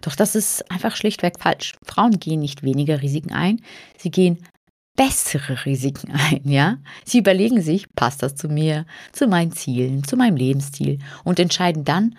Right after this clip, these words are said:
fundierter und mit mehr Weitblick. Frauen gehen Risiken ein, nur nicht Hals über Kopf, wie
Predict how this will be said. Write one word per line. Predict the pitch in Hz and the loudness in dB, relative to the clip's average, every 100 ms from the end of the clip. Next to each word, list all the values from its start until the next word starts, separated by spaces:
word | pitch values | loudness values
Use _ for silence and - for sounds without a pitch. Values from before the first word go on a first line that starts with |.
| - - | -20 -20
fundierter | - 190 156 160 208 - 233 | 0 2 2 2 0 0 0
und | 185 | 0
mit | 165 147 | -2 0
mehr | 156 147 | -2 -2
Weitblick. | 123 160 - - - _ _ _ | -2 -4 -4 -10 -10 _ _ _
Frauen | - - 180 175 160 | -14 0 2 2 0
gehen | 240 311 208 | 2 4 2
Risiken | 135 131 120 117 - | 2 -4 -4 -4 -6
ein, | 117 127 214 - - - - - | -4 -2 -4 -6 -20 -20 -12 -2
nur | 170 175 180 180 - - _ _ 170 | 2 4 2 -2 -12 -20 _ _ -2
nicht | 170 180 180 - - _ _ _ - | 2 2 2 -10 -18 _ _ _ -2
Hals | 165 160 - | 0 0 0
über | 170 | -2
Kopf, | - - - - _ - | 0 -4 -6 -20 _ -8
wie | 147 160 165 | -4 -2 -4